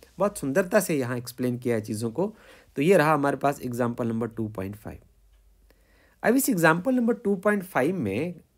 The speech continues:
कहा गया है कि अब देखिए कि, अ, if the size of the nucleus, यदि जो न्यूक्लियस का साइज है वो उस रेंज में है ten to the minus fifteen to ten to the minus fourteen meter, okay? If the size of the nucleus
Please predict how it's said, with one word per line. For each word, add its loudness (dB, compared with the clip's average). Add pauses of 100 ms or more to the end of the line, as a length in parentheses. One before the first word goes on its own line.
(340)
कहा -2
गया -4
है -4
कि -6 (360)
अब 2
देखिए -2 (640)
कि, 2 (180)
अ, 4
if -2
the 4
size 2
of -4
the 2
nucleus, 2
यदि 0
जो 0
न्यूक्लियस 2
का 0
साइज 0
है -6 (800)
वो 4 (100)
उस 2
रेंज 2
में -2
है -6
ten 0
to -4
the -4
minus 0
fifteen -2
to -4
ten -2
to -2
the -6
minus -2
fourteen -4
meter, -10 (360)
okay? -2 (720)
If -4
the 2
size 4
of 2
the -2
nucleus -2